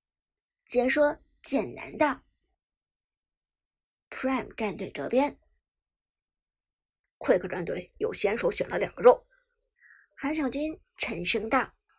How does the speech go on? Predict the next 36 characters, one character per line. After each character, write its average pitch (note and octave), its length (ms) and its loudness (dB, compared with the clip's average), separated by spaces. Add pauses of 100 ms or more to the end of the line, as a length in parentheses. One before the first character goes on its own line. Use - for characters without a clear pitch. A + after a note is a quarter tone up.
(1000)
：“他 G3+ 200 -2
们 A3+ 120 0
这 E3+ 180 4
一 C#3+ 60 -2
局 - 360 -6 (140)
应 D#3 180 -8
该 D#3+ 120 -2
是 - 140 -2
要 - 60 -10
拖 - 180 -8
后 B3+ 180 2
期 - 240 -6
了。 - 60 -18 (2500)
但 F3+ 260 0 (200)
吸 - 280 -2
取 - 160 -6
到 - 100 -14
上 G3 200 -4
一 F3+ 40 -8
局 - 140 -10
的 F3+ 80 -10
教 G3 180 2
训， - 160 -10 (440)
咱 G#3 100 2
们 A#3 80 -2
这 B3+ 140 6
局 F#3+ 260 -6 (140)
不 - 80 -6
能 G3 100 -4
选 - 180 -6
太 G#3+ 140 -6
后 A3+ 160 -2
期 - 140 -4
的 - 80 -14
阵 - 120 -6
容， - 200 -16